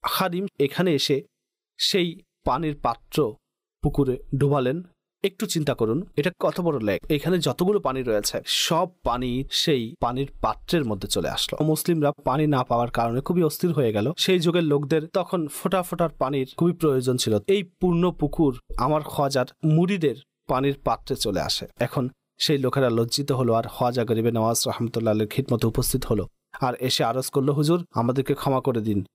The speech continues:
এখন খাজা সাহেব দয়াপূর্ণ অন্তর আর বরকত দান করার জন্য নিজ খাদিমকে বললেন, "যাও, এই পাত্রটির পানি আবার সেই লেকে, সেই পুকুরে ঢেলে দিয়ে আসো।"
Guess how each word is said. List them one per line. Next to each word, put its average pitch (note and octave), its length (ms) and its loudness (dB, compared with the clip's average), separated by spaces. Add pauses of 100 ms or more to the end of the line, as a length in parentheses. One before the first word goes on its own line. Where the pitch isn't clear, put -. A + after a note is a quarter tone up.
(140)
এখন F3+ 280 0
খাজা D#3+ 300 -2
সাহেব C#3+ 360 2 (240)
দয়াপূর্ণ C3 760 2
অন্তর A#2 500 2
আর A2 160 -2 (180)
বরকত C3+ 340 0
দান B2+ 300 -2
করার C3+ 340 0
জন্য A#2+ 200 -2
নিজ C3+ 260 2
খাদিমকে C3 420 -2
বললেন, A2+ 320 2
"যাও, B2+ 340 0
এই E3 120 0
পাত্রটির D3+ 540 -4 (280)
পানি C3+ 340 -2 (380)
আবার B2+ 360 2
সেই B2 320 0
লেকে, G#2+ 500 0
সেই C#3+ 200 0
পুকুরে C#3+ 520 0 (300)
ঢেলে A2 240 2
দিয়ে G2 200 0
আসো।" - 260 -4